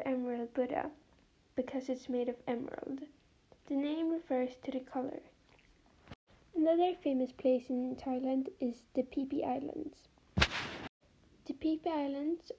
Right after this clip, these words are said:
is an island group outside South Thailand. Only one of the Phi Phi Islands is inhabited, but all of the islands are famous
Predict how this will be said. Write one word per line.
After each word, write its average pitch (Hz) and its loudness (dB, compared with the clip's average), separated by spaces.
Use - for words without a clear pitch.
is 254 0
an 254 0
island 247 0
group 240 -2
outside 254 -4
South 262 -4
Thailand. 285 -6
Only 311 2
one 330 0
of 277 -2
the 254 2
Phi 254 -4
Phi 247 2
Islands 247 -2
is - -2
inhabited, 262 -2
but 247 -2
all 285 2
of 330 0
the 302 2
islands 262 -2
are 254 -2
famous 240 -2